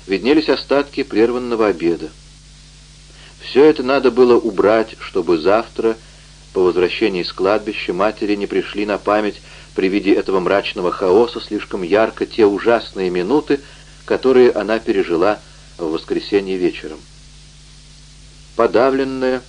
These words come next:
не зная, с чего ей начать, Женни прошла к себе в комнату. По-видимому, она забыла закрыть перед уходом окно.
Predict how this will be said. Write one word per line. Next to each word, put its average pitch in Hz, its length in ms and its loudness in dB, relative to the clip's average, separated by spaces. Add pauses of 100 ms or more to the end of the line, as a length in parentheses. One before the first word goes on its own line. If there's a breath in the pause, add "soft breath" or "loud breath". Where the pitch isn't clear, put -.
(560 soft breath)
не 110 120 -2
зная, 131 280 2
с 135 40 -10
чего 117 320 2
ей 104 160 6
начать, 113 540 -2 (460 loud breath)
Женни 170 400 4
прошла 156 400 2
к 160 80 -8
себе 160 220 2
в 156 100 -6
комнату. 92 600 0 (720)
По-видимому, 127 680 0
она 117 220 -2
забыла 120 380 2
закрыть 120 380 0
перед 117 200 0
уходом 113 360 0
окно. 117 440 -2